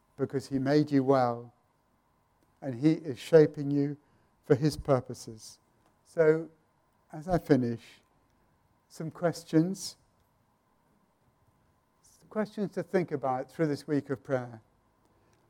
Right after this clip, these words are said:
Are you experiencing a deeper love for Jesus?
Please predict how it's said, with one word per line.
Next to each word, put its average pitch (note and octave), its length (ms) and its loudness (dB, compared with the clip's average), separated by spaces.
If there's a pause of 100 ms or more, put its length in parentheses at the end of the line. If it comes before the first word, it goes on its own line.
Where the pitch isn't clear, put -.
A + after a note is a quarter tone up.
(120)
Are F3 120 8
you G3 180 10
experiencing E3 1000 6 (300)
a D#3+ 100 0
deeper D3 400 2
love B2 280 -6 (100)
for C3 60 -14
Jesus? B2+ 640 -14